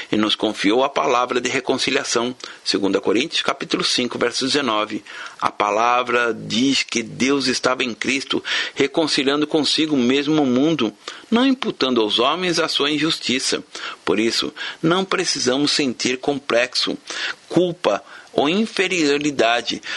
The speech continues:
pois quando Jesus derramou sua vida ali na cruz, ele se fez justiça por nós.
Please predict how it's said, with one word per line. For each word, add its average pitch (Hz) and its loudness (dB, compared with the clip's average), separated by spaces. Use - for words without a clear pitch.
pois 123 2
quando 151 2
Jesus 170 2
derramou 160 2
sua 123 0
vida 127 0
ali 117 0
na 98 0
cruz, 117 0
ele 107 0
se 107 0
fez 120 0
justiça 147 0
por - -2
nós. 123 0